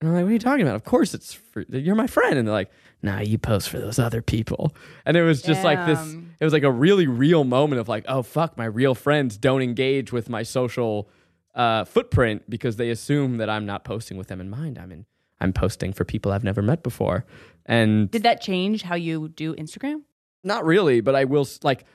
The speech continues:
Speaker 1: there are two different types of po-, and I, I, it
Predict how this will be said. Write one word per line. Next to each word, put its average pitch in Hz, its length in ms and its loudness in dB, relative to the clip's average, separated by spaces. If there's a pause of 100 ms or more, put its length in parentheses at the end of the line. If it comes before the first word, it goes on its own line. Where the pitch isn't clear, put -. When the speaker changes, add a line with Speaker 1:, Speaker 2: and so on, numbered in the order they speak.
(100)
Speaker 1:
there 160 140 4
are 165 200 2
two 165 160 -4
different 143 260 0
types 147 240 -2
of 117 60 -4
po-, 170 200 0
and 165 220 -4
I, 160 180 -2
I, 170 220 -2 (140)
it - 260 -12